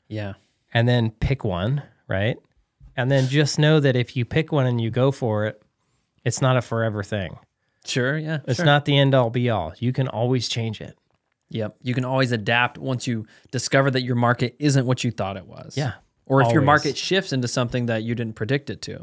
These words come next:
Speaker 2: Yep. And there's gonna be somebody out there that says, "Can't I just do both?"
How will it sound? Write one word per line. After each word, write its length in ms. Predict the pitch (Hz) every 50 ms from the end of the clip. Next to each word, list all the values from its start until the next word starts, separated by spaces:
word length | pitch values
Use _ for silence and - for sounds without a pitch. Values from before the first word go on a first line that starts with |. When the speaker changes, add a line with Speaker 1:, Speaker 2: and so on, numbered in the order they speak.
| - _ _
Speaker 2:
Yep. 240 | 113 113 107 - _ _ _ _ _ _ _ _
And 100 | 131 123
there's 160 | 127 127 -
gonna 140 | - 160 156
be 80 | 151 160
somebody 300 | - - 165 151 151 143
out 140 | 135 127 131
there 80 | 131 117
that 100 | 104 110
says, 400 | - - 127 110 107 101 - - _
"Can't 220 | _ - 160 165 165
I 80 | 180 165
just 220 | 147 160 139 135
do 100 | 156 147
both?" 440 | 135 123 113 135 180 175 - - -